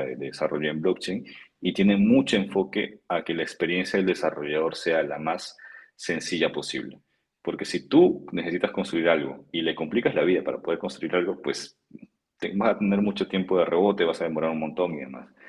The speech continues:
Entonces, su primer objetivo, plan y promesa fue crear un set de herramientas que lo haga simple. Y sinceramente, lo que yo escuché y lo que hablábamos al inicio con John Woods de qué va a ser ese set de herramientas, a lo que se ha hecho ahora,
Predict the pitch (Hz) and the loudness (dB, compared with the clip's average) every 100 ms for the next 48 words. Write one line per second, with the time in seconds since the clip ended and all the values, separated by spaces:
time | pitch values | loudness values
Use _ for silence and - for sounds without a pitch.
0 | - - - - - 101 98 - 98 95 | -20 -20 -20 -14 -2 0 -2 -4 -2 2
1 | 98 110 127 - - - _ _ - - | 4 6 6 2 -10 -20 _ _ -8 -8
2 | - 180 - 104 82 71 71 87 85 80 | -4 -4 2 2 2 -2 0 0 0 -4
3 | - - 73 85 107 - - - _ _ | -10 -4 -2 0 0 -2 -6 -8 _ _
4 | 87 82 76 76 82 - - _ 95 95 | -4 -2 2 2 2 -2 -20 _ -6 -4
5 | 90 85 - - - 101 98 90 92 82 | -4 -8 -14 -16 0 0 0 0 2 2
6 | 80 87 92 92 - - 80 76 78 76 | 0 -2 -4 -4 -8 -6 -2 0 0 -2
7 | 69 65 - - _ - - _ - - | -8 -12 -16 -20 _ -20 -20 _ -12 -8
8 | - 82 123 123 113 - - - 80 73 | -4 6 8 8 4 0 -10 -10 -8 0
9 | 82 95 110 95 98 76 69 69 76 92 | 0 2 0 2 2 2 0 0 4 4
10 | 98 - 78 76 90 78 71 73 78 82 | 4 0 -2 -2 -4 -6 -6 -6 -6 -4
11 | 85 85 - 78 - 107 104 101 87 82 | -6 -8 -8 -6 4 6 8 6 0 0
12 | 85 82 78 76 76 - - - - _ | -2 0 -2 -8 -12 -16 -20 -20 -20 _
13 | - 82 80 - - 85 92 107 - 78 | -2 -2 -2 -4 0 2 4 2 2 2
14 | 82 82 - | 2 2 -2